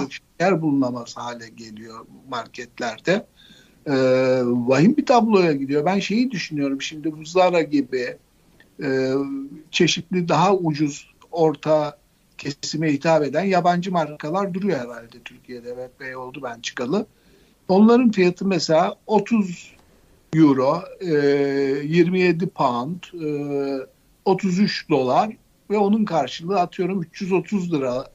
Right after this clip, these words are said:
gibi etiketler sabit, hepsini de koyuyor. Türkiye'de şimdi fiyatlama yapamayacak bu insanlar. Üreticiler yapamayacak, üretim duracak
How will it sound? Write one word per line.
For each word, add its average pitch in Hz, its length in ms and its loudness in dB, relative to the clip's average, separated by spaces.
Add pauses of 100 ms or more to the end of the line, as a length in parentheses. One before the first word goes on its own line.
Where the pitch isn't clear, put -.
(160)
gibi 143 200 0
etiketler 208 640 0
sabit, 175 440 2 (340)
hepsini 185 500 -2
de 208 120 0
koyuyor. 196 400 0 (380)
Türkiye'de 220 460 -2
şimdi 190 200 -4
fiyatlama 196 460 0
yapamayacak 233 560 -2 (100)
bu 131 80 -8
insanlar. 120 500 -12 (560)
Üreticiler 190 680 2
yapamayacak, 160 840 -2
üretim 160 480 -2
duracak 147 500 -2